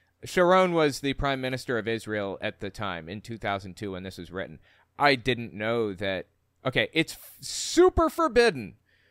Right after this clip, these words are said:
for non-Muslims to go into the mosque, and it's super forbidden for Jews to enter the mosque specifically. For, I mean, the Jewish people forbid their people from entering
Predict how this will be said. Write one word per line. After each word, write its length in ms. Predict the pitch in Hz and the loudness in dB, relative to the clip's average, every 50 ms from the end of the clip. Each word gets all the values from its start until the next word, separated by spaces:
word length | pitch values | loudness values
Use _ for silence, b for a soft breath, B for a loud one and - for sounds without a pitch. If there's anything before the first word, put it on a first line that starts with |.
| _ _ _ | _ _ _
for 180 | _ - 170 160 | _ 4 4 4
non-Muslims 880 | 156 147 156 160 165 165 156 147 147 143 135 123 135 127 117 107 - - | 6 4 4 6 6 4 4 4 2 2 2 2 0 -2 -4 -4 -10 -8
to 80 | - 135 | -6 0
go 220 | 123 131 127 123 | 2 2 2 2
into 220 | 127 123 117 135 | 0 -2 -4 -6
the 100 | 117 110 | -6 -6
mosque, 580 | 104 104 104 107 113 127 160 - - - _ _ b b b b b b | -6 -4 -2 -2 0 -2 -2 -4 -8 -14 _ _ b b b b b b
and 240 | 160 185 180 160 - _ _ _ _ _ _ _ _ _ _ - | 0 0 0 0 -8 _ _ _ _ _ _ _ _ _ _ 0
it's 200 | 156 160 - - | 0 0 0 0
super 540 | - - - - - 220 226 196 - 196 | -6 -4 -4 -4 -2 -2 0 2 2 2
forbidden 460 | 175 - 156 131 123 147 147 143 135 123 | 2 2 0 2 4 4 2 2 0 -4
for 320 | - 143 131 127 120 117 | 0 2 4 4 4 2
Jews 960 | 110 104 - - 160 214 254 277 226 151 117 101 98 98 - - - - - _ _ _ _ _ _ _ _ _ _ _ _ _ | 0 -4 -8 -4 0 2 2 4 4 2 0 -2 -6 -8 -10 -10 -12 -14 -16 _ _ _ _ _ _ _ _ _ _ _ _ _
to 180 | - 165 165 165 | 0 2 2 4
enter 280 | 127 151 143 147 143 123 | 2 0 0 0 0 0
the 80 | 127 | 0
mosque 400 | 120 117 113 110 104 - - - | 0 0 0 0 0 -2 -4 -10
specifically. 520 | - - - 135 - 175 160 151 151 127 120 | -10 -6 -6 -4 0 0 0 0 0 0 2
For, 200 | - 165 160 156 151 160 | 4 4 4 4 4 0
I 80 | 175 | 0
mean, 200 | 170 170 165 147 | 0 0 -2 0
the 100 | 151 160 | 0 -2
Jewish 600 | 135 117 139 180 190 190 175 156 - - - - _ _ - | -2 2 4 4 6 6 6 2 0 -4 -8 -10 _ _ -6
people 480 | 180 185 - - 147 117 110 110 - _ _ _ | -4 -4 0 0 0 0 0 -2 -8 _ _ _
forbid 520 | - 165 151 127 135 160 156 135 139 - | 2 2 4 4 6 2 2 2 0 -8
their 380 | - 123 110 135 151 143 143 131 | -10 -6 4 6 6 6 6 4
people 520 | - - 143 135 - - 107 87 69 - _ | 2 -2 -2 -2 -2 -2 -4 -4 -4 -8 _
from 200 | - - 135 131 | -6 -6 -6 -2
entering 460 | 104 135 135 127 120 113 110 104 101 | 0 0 0 2 0 -2 -2 -4 -8